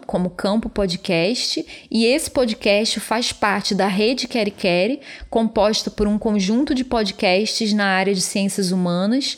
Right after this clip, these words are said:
produzidos em sua maioria por antropólogas e antropólogos de diversas partes do país.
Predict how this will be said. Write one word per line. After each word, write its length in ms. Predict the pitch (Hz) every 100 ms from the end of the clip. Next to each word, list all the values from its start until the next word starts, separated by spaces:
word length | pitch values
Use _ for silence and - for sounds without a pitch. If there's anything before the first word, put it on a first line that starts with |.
| - - -
produzidos 760 | - 220 226 254 196 220 208 202
em 100 | 214
sua 300 | 202 - 262
maioria 640 | 269 262 247 220 202 220
por 180 | 233 247
antropólogas 880 | 226 202 214 - 190 214 233 240 208
e 40 |
antropólogos 880 | 214 214 214 - 190 190 208 208 208
de 120 | 185
diversas 600 | 190 202 190 226 247 240
partes 400 | - - 202 -
do 120 | - 202
país. 640 | 220 214 170 160 -